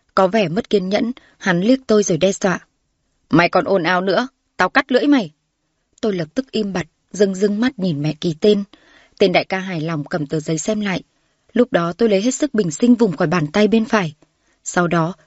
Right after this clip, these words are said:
quay qua, cắn thật mạnh vào tay tên bên trái. Tên đó bị cắn kêu lên đau đớn, nhất thời buông tay.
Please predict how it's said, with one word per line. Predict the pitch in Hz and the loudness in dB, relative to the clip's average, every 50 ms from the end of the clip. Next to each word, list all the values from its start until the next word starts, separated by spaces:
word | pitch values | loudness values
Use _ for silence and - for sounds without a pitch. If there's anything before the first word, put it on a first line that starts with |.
| _ _ | _ _
quay | - 208 196 | 2 2 2
qua, | - - 208 196 196 190 - _ _ _ _ | 2 0 -2 -2 -2 -4 -8 _ _ _ _
cắn | - 190 190 | -6 -4 -4
thật | 190 269 - - | -4 -6 -8 -6
mạnh | 214 220 220 - 262 - | -4 -4 -4 -6 -6 -6
vào | 190 175 156 | -6 -6 -4
tay | - - 226 226 226 | -4 -2 -2 0 0
tên | - 240 226 | 0 0 0
bên | 214 233 226 | 0 0 0
trái. | 214 - 202 180 175 196 233 _ _ _ _ _ _ _ _ _ _ _ - - _ | -2 -2 -4 -4 -4 -6 -10 _ _ _ _ _ _ _ _ _ _ _ -20 -4 _
Tên | - 185 165 | 0 2 2
đó | 165 165 165 | 2 0 0
bị | 175 196 180 - - | 0 -2 -4 -4 -4
cắn | 175 165 165 175 | -4 -4 -4 -2
kêu | - 220 | -2 0
lên | 202 202 202 202 | 0 2 0 0
đau | 202 208 208 202 | 0 -2 -2 0
đớn, | 185 190 175 170 208 - _ _ - _ _ | 0 0 0 0 -2 -6 _ _ -20 _ _
nhất | 247 254 269 262 | 2 2 2 2
thời | - 208 185 151 139 | -2 -2 -2 -2 -2
buông | - 175 185 185 | -4 -4 -6 -4
tay. | - - 196 190 185 180 | -4 -2 -2 -2 -2 -4